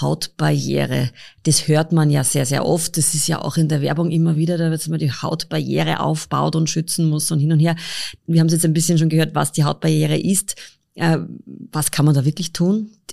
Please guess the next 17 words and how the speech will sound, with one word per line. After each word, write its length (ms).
Die, 160
wie 220
wird 180
die 80
einfach 380
dann 220
dünn, 520
dünner, 340
die 200
Haut, 260
oder 200
wie 120
stellt 260
man 100
sich 140
das 200
vor? 200